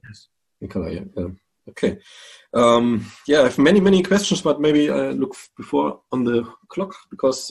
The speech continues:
Speaker 2: uh, home. Oh, it's five minutes before twelve. Um,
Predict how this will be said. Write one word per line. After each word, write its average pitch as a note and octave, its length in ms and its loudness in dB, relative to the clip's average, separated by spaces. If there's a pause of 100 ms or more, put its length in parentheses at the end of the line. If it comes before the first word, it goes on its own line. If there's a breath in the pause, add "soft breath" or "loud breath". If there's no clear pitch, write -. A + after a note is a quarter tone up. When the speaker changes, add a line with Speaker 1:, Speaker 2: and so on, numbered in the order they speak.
Speaker 2:
uh, B2 220 -2
home. B2+ 320 -10 (840)
Oh, A2 100 0
it's - 360 -6
five B2+ 240 -2
minutes C#3 240 2
before A2+ 240 -4
twelve. G2+ 560 -8
Um, G#2 460 -2